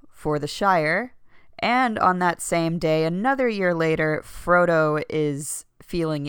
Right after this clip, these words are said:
ill. Uh, and this, of course, being one day after Frodo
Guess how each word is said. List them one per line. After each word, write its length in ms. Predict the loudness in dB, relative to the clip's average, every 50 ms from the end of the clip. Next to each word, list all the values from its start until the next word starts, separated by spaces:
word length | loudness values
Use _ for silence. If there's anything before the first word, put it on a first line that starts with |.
| -8
ill. 440 | -6 -2 0 0 0 -2 -4 -6 -10 -14 _ -20 _ _ _ _ _ _ _ _ -20 _ -20 _ _ _ _ _ _ _ _ _ _ _ _ _ _ _ -20 -20 -20 -20 -20 -20 -20 _ _ _ -6
Uh, 280 | -4 -2 -2 -2 -2 -2
and 160 | -4 -4 -4
this, 140 | -6 -6 -8
of 80 | -10 -4
course, 240 | -2 -2 -2 -2 -4
being 500 | -4 -4 -4 -4 -4 -6 -6 -8 -6 -2
one 300 | 0 0 0 0 -2 -2
day 300 | -2 0 0 0 0 0
after 480 | 0 0 0 0 -2 -4 -4 -4 -4 -4
Frodo 760 | -4 0 2 2 2 2 0 0 0 0 -2 -4 -6 -8 -12